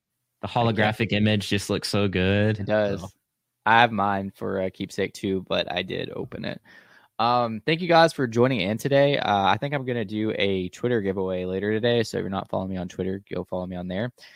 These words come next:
Speaker 2: Uh, we will be on Kyle's channel next week, um, and hopefully starting some Twitter Spaces to be a little more consistent. And we did start a D J and Dad's
Speaker 1: Oh, man, we're
Speaker 2: podcast Twitter. Um, so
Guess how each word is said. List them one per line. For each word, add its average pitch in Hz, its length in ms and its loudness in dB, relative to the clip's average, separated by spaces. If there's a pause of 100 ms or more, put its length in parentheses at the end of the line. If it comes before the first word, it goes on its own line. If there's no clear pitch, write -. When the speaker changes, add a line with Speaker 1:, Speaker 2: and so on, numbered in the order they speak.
(240)
Speaker 2:
Uh, 107 140 2
we 123 120 -2
will 160 120 2
be 151 160 2
on 131 160 0
Kyle's 123 400 4
channel 127 400 -2
next 104 340 -4
week, 147 340 -6 (140)
um, 104 400 -2
and 107 140 -2
hopefully 143 320 -2
starting 113 280 -6
some 107 160 -12
Twitter 101 220 -8
Spaces 92 540 -8
to 95 100 -18
be 95 80 -10
a 92 60 -8
little 95 200 -8
more 95 120 -10
consistent. 143 520 -8
And 110 80 -6
we 113 120 0
did 151 160 2
start 127 180 2
a 117 60 2
D 107 160 -2
J 117 100 -2
and 107 100 -2
Dad's 101 320 0
Speaker 1:
Oh, 95 220 -2
man, 101 160 -2
we're 107 80 2
Speaker 2:
podcast 95 240 -2
Twitter. - 460 -2 (400)
Um, 101 420 0
so 101 560 -8